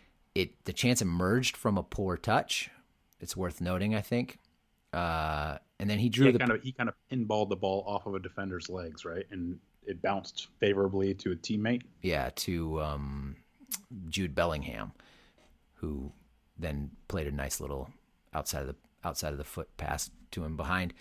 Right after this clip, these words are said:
Speaker 1: And then he drew the penalty for the insurance goal from the spot by Erling Haaland. Uh, maybe made a meal out of it,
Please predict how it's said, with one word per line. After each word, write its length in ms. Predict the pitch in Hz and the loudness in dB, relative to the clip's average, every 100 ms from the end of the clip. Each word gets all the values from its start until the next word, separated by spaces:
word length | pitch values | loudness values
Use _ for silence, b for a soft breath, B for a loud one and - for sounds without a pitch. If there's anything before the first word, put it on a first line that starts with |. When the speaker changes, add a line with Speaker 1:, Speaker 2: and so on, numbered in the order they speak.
| B B B B - | B B B B 0
Speaker 1:
And 120 | 123 | 6
then 320 | 143 139 139 | 6 6 2
he 140 | - 131 | 0 4
drew 140 | 143 | 6
the 60 | 147 | 6
penalty 640 | - 143 147 127 110 107 104 | 6 4 6 6 6 6 4
for 180 | - | 2
the 80 | 98 | 2
insurance 400 | 95 - 110 107 | 2 2 2 2
goal 180 | - 95 | 0 0
from 160 | - 87 | 0 -2
the 80 | |
spot 400 | 80 - 92 76 | -2 2 4 4
by 140 | 82 80 | 2 0
Erling 320 | 85 82 78 | 0 -2 -2
Haaland. 580 | - 101 98 87 85 85 b b b b - | 2 4 4 2 0 -4 b b b b -6
Uh, 640 | 78 80 78 78 78 78 78 69 _ _ _ _ _ - | 0 2 4 2 2 0 -2 -6 _ _ _ _ _ -8
maybe 800 | - 175 180 175 165 160 156 151 | -2 2 2 2 0 0 0 0
made 440 | 120 131 139 139 | 0 2 4 6
a 20 | 127 | 8
meal 280 | 135 143 | 8 10
out 180 | 139 143 | 10 8
of 100 | 143 | 6
it, 180 | 160 | 4